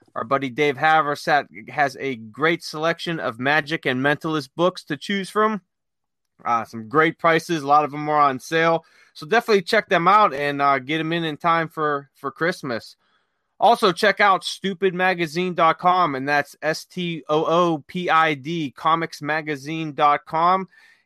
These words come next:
Hey, and we've been promoting this, you know, for a long time now, and it's a great black and white magazine, kind of a mix between Mad, Cracked, and Far Side, all rolled into one, and it's absolutely hilarious, man, with some great artwork and some great writing.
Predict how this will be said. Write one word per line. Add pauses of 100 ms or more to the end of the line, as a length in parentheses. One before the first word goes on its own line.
Hey,
and
we've
been
promoting
this,
you
know, (200)
for
a
long
time
now,
and
it's
a
great
black
and
white
magazine,
kind
of
a
mix
between
Mad,
Cracked,
and
Far
Side,
all
rolled
into
one,
and
it's (640)
absolutely
hilarious,
man,
with
some
great
artwork
and
some
great
writing.